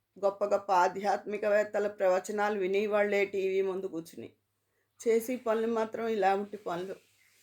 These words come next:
ఆ పిల్లని, ఆ పిల్ల తల్లిదండ్రుల్ని తలుచుకుంటే నిజంగా చెప్పలేనంత బాధ కలుగుతోంది. ఇంకా వాళ్ళకి ఎలా ఉంటుందో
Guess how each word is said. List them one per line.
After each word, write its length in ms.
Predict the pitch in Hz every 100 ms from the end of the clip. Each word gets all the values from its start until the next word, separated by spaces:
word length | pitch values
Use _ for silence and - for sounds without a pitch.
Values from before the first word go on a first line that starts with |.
| _ _ _ _ _ _ -
ఆ 100 | 202
పిల్లని, 460 | 202 202 208 226 233
ఆ 80 | 220
పిల్ల 240 | - 190 202
తల్లిదండ్రుల్ని 680 | 202 196 196 214 214 214 208
తలుచుకుంటే 640 | 208 190 - 214 208 196 185 180 -
నిజంగా 420 | 180 180 190 196 180 - - _ - - - -
చెప్పలేనంత 840 | 180 165 - 202 202 196 190 208
బాధ 300 | - 175 185 233
కలుగుతోంది. 600 | 233 214 190 202 - - - _ _ _ -
ఇంకా 140 | 208 214
వాళ్ళకి 340 | 196 202 202
ఎలా 180 | 190 202
ఉంటుందో 440 | 220 220 226 226